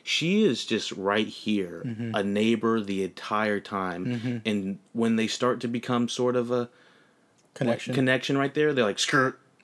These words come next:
Speaker 2: Uh-huh.
Speaker 1: And so when they introduce her character, I'll tell you, it feels very much like Chekhov's gun.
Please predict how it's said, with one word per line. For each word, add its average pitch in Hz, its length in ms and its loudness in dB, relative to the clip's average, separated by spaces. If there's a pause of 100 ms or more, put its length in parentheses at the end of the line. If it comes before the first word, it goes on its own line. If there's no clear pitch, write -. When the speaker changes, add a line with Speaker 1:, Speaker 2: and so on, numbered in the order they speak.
(140)
Speaker 2:
Uh-huh. 110 600 -4 (560)
Speaker 1:
And 123 220 2
so 127 400 4 (480)
when 143 180 8
they 139 100 10
introduce 175 540 6
her 135 220 2
character, 101 680 4
I'll 104 140 4
tell 120 220 4
you, 104 280 4
it 101 200 -4
feels 104 380 2
very 98 280 4
much - 680 -2 (920)
like 92 440 0 (840)
Chekhov's 95 580 4
gun. 85 420 2